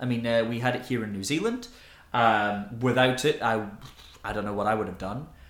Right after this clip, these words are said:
Um, we have it in the U K, this furlough, uh, eighty, eighty percent of your wage is paid to you.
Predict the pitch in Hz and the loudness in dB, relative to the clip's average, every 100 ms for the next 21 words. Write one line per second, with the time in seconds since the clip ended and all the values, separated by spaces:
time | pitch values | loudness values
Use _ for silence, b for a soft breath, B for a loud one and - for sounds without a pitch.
0 | b b 107 104 101 98 101 104 127 120 | b b 2 4 4 0 -4 -2 0 2
1 | 123 123 113 101 110 107 113 139 175 - | 0 0 -4 -6 -8 -4 -2 -2 -4 -10
2 | - - 113 110 107 117 120 - 98 95 | -12 -2 0 0 0 -2 -4 -6 -8 -6
3 | 123 131 110 110 - 135 123 123 113 123 | -4 -2 -4 -6 -4 -2 -2 -4 -4 -4
4 | 120 107 101 110 131 127 107 - 131 131 | -4 -4 -4 -2 -2 -2 -6 -4 -4 -4
5 | 131 | -6